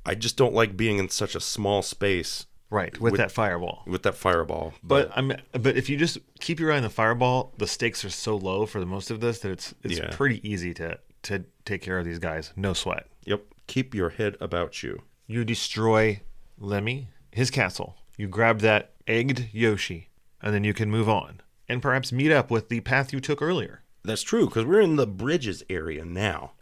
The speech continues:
Speaker 2: So if you come out from the castle, you're on the lower bridge portion.
Speaker 1: Yeah, which is the cheese bridge, I believe.
Speaker 2: Okay.
Speaker 1: Yes, and the upper is the butter bridge. Cheese and butter bridge.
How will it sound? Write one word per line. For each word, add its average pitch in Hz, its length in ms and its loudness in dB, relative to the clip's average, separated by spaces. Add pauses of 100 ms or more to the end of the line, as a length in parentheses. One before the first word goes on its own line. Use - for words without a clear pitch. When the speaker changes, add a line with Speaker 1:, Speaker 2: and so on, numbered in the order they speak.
(100)
Speaker 2:
So - 140 -2
if 123 100 -2
you 147 80 -2
come 180 160 4
out 156 220 2
from 113 280 0
the 107 100 2
castle, 135 380 -2
you're 104 200 -2
on 104 120 0
the 98 140 -6
lower 113 360 4
bridge 85 340 -4
portion. - 380 -8 (200)
Speaker 1:
Yeah, 95 220 2
which 98 260 -2
is 98 160 0
the 85 120 -2
cheese - 400 -4
bridge, 82 360 -6
I 60 80 -4
believe. - 560 -14 (160)
Speaker 2:
Okay. 160 280 0 (240)
Speaker 1:
Yes, - 300 -2
and 92 200 0
the - 120 -4
upper 107 440 0 (100)
is 87 240 -2
the 87 80 -4
butter 92 320 4
bridge. 64 460 -6
Cheese 185 360 -4
and 92 200 -4
butter 127 280 0
bridge. 98 640 -4